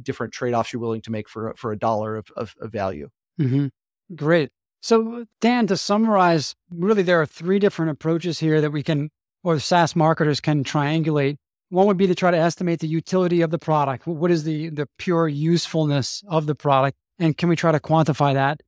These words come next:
Speaker 2: The second would be exchange value, which is really the, the notion of comparables or, uh, what are the, the alternatives out there and what are they priced at?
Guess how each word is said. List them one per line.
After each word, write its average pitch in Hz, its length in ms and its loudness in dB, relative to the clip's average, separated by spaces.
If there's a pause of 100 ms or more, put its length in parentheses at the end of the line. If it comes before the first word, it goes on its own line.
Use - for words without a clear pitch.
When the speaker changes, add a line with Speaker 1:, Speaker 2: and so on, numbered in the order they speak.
(120)
Speaker 2:
The 175 80 -4
second 208 440 2
would 185 120 -2
be 214 240 -2
exchange 175 500 2
value, 147 520 0
which 165 240 -6
is 156 320 -6 (160)
really 165 640 0
the, 156 320 2
the 139 140 -8
notion 151 360 0
of 135 180 -2
comparables 160 640 4
or, 143 300 0
uh, 151 180 -4
what 156 160 -2
are 156 40 0
the, 165 260 -2
the 160 160 -4
alternatives 156 680 2
out 143 200 0
there 147 220 2
and 151 140 0
what 151 140 0
are - 20 2
they 143 180 0
priced 139 380 -6
at? 131 240 -4